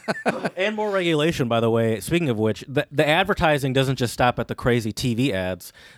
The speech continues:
Speaker 2: L-, l-, more regulation on uh, pharmaceutical companies incentivizing doctors via gifts and trips and shit
Speaker 1: Yep.
Speaker 2: to use
Speaker 1: Yep.
Speaker 2: specific drugs. That seems
Speaker 1: Definitely.
Speaker 2: uh, that seems,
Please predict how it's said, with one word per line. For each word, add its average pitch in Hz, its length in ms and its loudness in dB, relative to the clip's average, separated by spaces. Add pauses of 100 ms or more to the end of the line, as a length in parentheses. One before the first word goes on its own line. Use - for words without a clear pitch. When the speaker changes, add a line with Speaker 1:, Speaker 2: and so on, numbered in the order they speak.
Speaker 2:
L-, 131 140 -8
l-, 165 160 0
more 175 260 2
regulation 143 640 2
on 113 400 0 (500)
uh, 123 520 4
pharmaceutical 147 640 2
companies 123 460 0
incentivizing 113 1080 -2
doctors 110 580 0
via 107 300 2
gifts 117 500 -4
and 104 200 -6
trips - 420 -6
and 104 140 -10
shit 104 240 -4
Speaker 1:
Yep. 113 160 0 (360)
Speaker 2:
to 127 360 2
use 127 280 2
Speaker 1:
Yep. 117 80 2
Speaker 2:
specific 123 540 -2
drugs. 98 600 -4 (440)
That 196 180 0
seems 156 480 0
Speaker 1:
Definitely. 120 540 -2 (200)
Speaker 2:
uh, 117 260 2 (360)
that 165 160 2
seems, 151 480 2